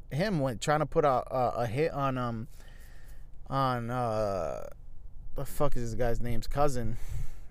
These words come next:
I forget his fucking name. Um, if it gets to me, I'll fucking say his name, but right now I can't remember his name. Oh, Chief Keef. There we go. Chief Keef's cousin and Chief Keef, they fucking shot at them or whatever.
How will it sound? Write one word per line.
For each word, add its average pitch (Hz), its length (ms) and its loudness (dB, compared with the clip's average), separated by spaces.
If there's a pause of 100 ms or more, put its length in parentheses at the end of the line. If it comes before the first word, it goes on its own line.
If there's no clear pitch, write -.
I 131 60 -6
forget 110 280 -4
his 104 120 -6
fucking 107 300 -6
name. 104 220 -6 (1160)
Um, 104 800 -2 (400)
if 110 60 -6
it 113 80 -4
gets 113 260 -6
to 127 140 -6
me, 113 300 -4
I'll 101 200 -4
fucking 104 400 -8
say 101 160 -8
his 95 160 -8
name, 92 260 -8
but 85 260 -8
right 101 180 -6
now 98 180 -6
I 87 40 -8
can't 85 220 -10
remember 85 300 -8
his 80 120 -8
name. 80 300 -10 (480)
Oh, 143 120 4
Chief - 340 -2
Keef. 113 280 -8
There 117 160 -2
we 98 80 -4
go. 95 180 -4
Chief 185 260 -4
Keef's 156 240 -2
cousin 123 400 2
and 117 340 -4
Chief 143 240 -6
Keef, 143 260 -4
they 120 120 -4
fucking 131 320 -2
shot 139 240 2
at 113 100 0
them 104 140 -4
or 104 80 -4
whatever. 101 340 -2